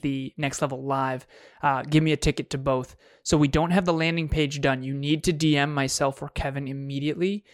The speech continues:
for Next Level Live or the annual retreat. We are only selling ten tickets total to the annual retreat. I think four of them are couples price, and then because there's beds with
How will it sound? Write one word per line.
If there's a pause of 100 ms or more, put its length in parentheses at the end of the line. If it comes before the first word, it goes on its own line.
(220)
for
Next
Level
Live
or
the
annual
retreat. (480)
We
are
only
selling
ten
tickets
total (480)
to
the
annual
retreat.
I
think
four
of
them
are
couples
price, (100)
and
then
because
there's
beds
with